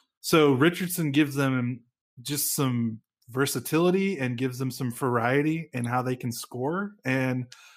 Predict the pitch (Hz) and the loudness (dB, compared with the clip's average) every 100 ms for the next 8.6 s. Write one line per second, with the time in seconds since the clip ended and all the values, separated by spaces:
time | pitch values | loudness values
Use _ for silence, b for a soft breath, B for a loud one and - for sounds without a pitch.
0 | b b 139 131 131 143 143 147 156 170 | b b -2 2 2 2 4 4 4 0
1 | 151 - 160 160 - 160 151 151 160 151 | -2 0 2 2 0 0 4 4 4 2
2 | 131 143 147 147 143 - 143 143 151 143 | 0 -2 -4 -6 -8 -6 -6 -4 -2 0
3 | 139 127 139 - 165 160 120 117 - 123 | 0 2 0 0 0 0 0 -2 -6 -8
4 | - 143 143 123 139 139 135 131 139 143 | -2 0 0 0 0 0 -2 -2 -2 -2
5 | 160 143 151 - 160 160 165 - 135 135 | 0 2 0 -2 -4 -2 -4 -4 0 2
6 | 135 120 123 143 120 135 - 143 127 151 | 0 -2 -4 0 2 0 -2 -4 -2 2
7 | 147 180 180 156 147 123 147 202 127 113 | 2 0 0 0 0 -2 0 0 -2 -6
8 | 107 107 120 139 131 123 | -8 -8 -8 -8 -10 -12